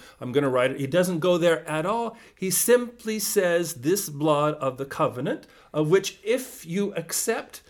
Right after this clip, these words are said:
now you're accepting again the teaching." And because that's directly what, what it was understood there in Exodus with, with Moses and, and the spr-, sprinkling of the blood on the people, that you have heard, you have been taught, will you accept it?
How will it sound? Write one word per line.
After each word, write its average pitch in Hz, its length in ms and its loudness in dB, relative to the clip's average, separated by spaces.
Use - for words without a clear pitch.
now 202 220 -2
you're 214 240 2
accepting 208 640 -2
again 160 480 -2
the 190 80 -2
teaching." 196 760 -4
And 135 180 -8
because 151 280 -2
that's 151 240 0
directly 143 400 -2
what, 127 260 -2
what 120 220 -2
it 123 100 -4
was 117 180 -4
understood 113 540 -6
there 104 120 -2
in 113 80 -6
Exodus 113 540 -6
with, 113 200 -8
with 117 160 -10
Moses 113 420 -4
and, 113 220 -4
and 110 160 -6
the 104 60 -8
spr-, 131 300 -6
sprinkling 120 480 -8
of 110 120 -6
the 110 60 -10
blood 120 200 -2
on 113 120 -4
the 120 80 -6
people, - 420 -8
that - 240 -2
you 151 160 -2
have 208 260 0
heard, 185 400 0
you 151 120 -2
have 160 180 -4
been 185 180 -4
taught, 180 480 -4
will 147 180 2
you 175 220 0
accept 185 480 -6
it? - 180 -8